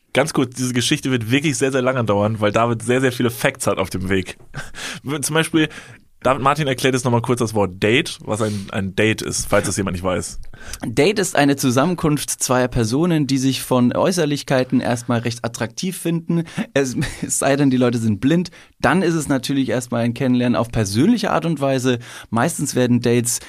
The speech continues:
Speaker 2: in, äh, geschlossenen Räumen stattfinden, weil der Deutsche wetterunabhängig bleiben möchte. Wahlweise ist es, äh, ein recht passiv-aggressives Café, ein Kinosaal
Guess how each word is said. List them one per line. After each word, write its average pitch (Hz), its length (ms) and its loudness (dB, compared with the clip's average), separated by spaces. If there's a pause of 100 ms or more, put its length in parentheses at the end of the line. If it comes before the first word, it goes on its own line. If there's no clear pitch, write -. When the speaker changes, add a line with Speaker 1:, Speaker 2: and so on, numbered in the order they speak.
(120)
Speaker 2:
in, 113 320 4
äh, 104 160 2
geschlossenen 120 520 0
Räumen 151 340 2
stattfinden, 127 640 0
weil 113 100 0
der 101 140 0
Deutsche 117 440 0
wetterunabhängig 127 840 0
bleiben 107 300 0
möchte. 147 400 0 (200)
Wahlweise 120 600 2
ist 117 80 2
es, 110 220 -4
äh, 113 100 0
ein 107 240 0
recht 120 400 -4
passiv-aggressives 117 880 -2
Café, 147 400 -2 (300)
ein 107 180 0
Kinosaal 123 600 2